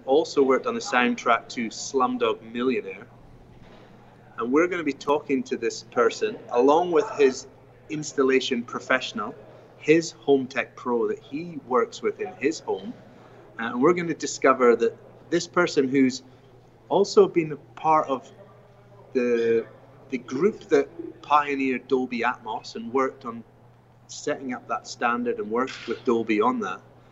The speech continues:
Um, we're gonna find out what he's got in his house and why he uses a home technology professional to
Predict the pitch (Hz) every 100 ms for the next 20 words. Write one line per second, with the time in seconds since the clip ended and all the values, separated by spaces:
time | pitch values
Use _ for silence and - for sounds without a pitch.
0 | - - 107 104 107 107 107 - - -
1 | - 147 208 202 170 147 131 113 113 -
2 | - 175 180 131 113 113 107 - 151 165
3 | - 104 87 - - - _ _ - -
4 | - 113 110 107 107 - 139 151 143 143
5 | 123 123 120 110 110 117 117 123 - 107
6 | 107 107 - - - 104 - 104 101 95
7 | - 104 98